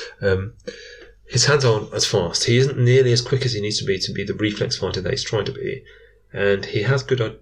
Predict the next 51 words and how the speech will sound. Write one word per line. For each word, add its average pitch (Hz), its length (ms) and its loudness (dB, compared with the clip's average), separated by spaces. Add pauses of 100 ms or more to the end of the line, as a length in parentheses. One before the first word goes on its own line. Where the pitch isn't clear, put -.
you 98 160 -2
know, 92 60 -6
he 107 80 -4
has 147 200 4
good 131 120 4
ideas 123 400 2
with 131 120 4
his 139 260 0
hands, 139 380 -2
but - 220 -2
he 110 100 0
isn't 117 160 0
able 110 220 0
to 202 420 2 (640)
build 107 240 2
the 101 80 -2
combinations 101 680 0
the - 80 -6
same 98 220 -2
way 92 120 -2
Benavidez 92 540 0
is. - 260 -6
He's - 160 -4
just 123 140 0
not 120 140 -2
as 95 160 -4
good 107 180 -2
at 113 100 -6
it. 95 220 -6 (420)
Um, 95 320 2 (680)
and 110 160 2
that's 151 140 4
kind 127 160 4
of 107 100 2
what, 101 280 0 (200)
you 110 260 -2
know, 92 260 2 (240)
um, 95 320 -4 (380)
the 110 100 -2
story 110 260 2
of - 60 -8
the 107 80 -2
fight 87 60 2
was. 123 100 0
Colbert 156 420 2
is 123 240 -4
one 113 160 2
of 110 60 0
those 104 140 -2
guys 95 400 2
who 95 280 -4